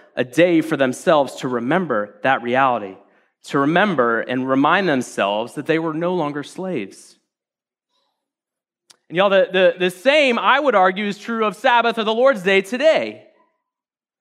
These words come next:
It can serve as a reminder that you are no longer a metaphorical slave,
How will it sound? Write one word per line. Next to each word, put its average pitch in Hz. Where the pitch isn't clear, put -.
It 170
can 240
serve 269
as 233
a 247
reminder 240
that 190
you 294
are 277
no 269
longer 247
a 196
metaphorical 262
slave, 220